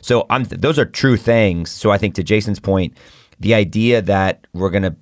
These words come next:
make as potentially federal policy, that's something that American Teachers Unions are actively advocating for, something that gives more access or just creates more data, period,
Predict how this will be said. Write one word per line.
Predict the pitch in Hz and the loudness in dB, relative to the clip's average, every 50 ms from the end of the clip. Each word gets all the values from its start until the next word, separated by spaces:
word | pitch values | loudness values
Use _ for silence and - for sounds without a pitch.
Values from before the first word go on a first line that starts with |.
| _ _ _ - _ _ - | _ _ _ -20 _ _ -4
make | 90 92 104 107 110 104 104 | 0 2 4 4 2 2 0
as | - 95 82 | -4 -6 -6
potentially | - - - - 107 101 - - 90 85 | -6 -6 -4 -4 -2 -2 -4 -4 -6 -6
federal | - - 101 104 95 98 92 85 | -2 0 0 2 2 2 0 0
policy, | - - 98 95 101 104 104 - 90 85 | 0 0 0 2 2 2 2 0 0 -2
that's | 80 78 - | -2 -2 -2
something | 101 101 95 80 | 0 0 0 0
that | 82 | 0
American | 80 90 98 98 - - | 0 2 2 2 0 0
Teachers | 78 101 87 87 87 | -4 -4 -2 -2 -2
Unions | 90 95 95 87 82 | -2 -2 -2 -2 -2
are | - - | -2 -2
actively | 90 90 - - 82 87 87 | -2 -2 -2 -2 -2 -2 0
advocating | 90 87 82 - 95 87 85 80 | 0 -2 -2 -2 -2 -2 -2 -2
for, | - - 104 104 101 95 85 80 - - - - - - - | -2 0 2 4 4 4 2 0 -2 -6 -14 -20 -20 -20 -12
something | - - 117 117 104 | -6 -4 -2 -2 -2
that | 95 92 80 | -2 -2 -2
gives | 98 104 95 78 - - | 0 -2 -2 -2 -6 -10
more | - - 92 95 98 104 107 110 120 117 | -8 -6 -4 0 2 2 4 4 4 4
access | 82 104 98 95 - - - 95 95 90 - - | 2 0 -2 -4 -4 -6 -6 -6 -6 -6 -6 -4
or | - 107 | -4 -2
just | 104 107 - - | -2 -2 -2 -2
creates | - 131 131 139 - - | 0 0 0 0 -2 -2
more | 95 104 117 110 | 0 2 2 2
data, | 85 - 101 101 107 98 90 | 2 0 0 2 2 2 0
period, | - - - 101 107 101 90 80 76 78 76 - | -2 -2 -2 0 0 2 0 0 -4 -6 -8 -10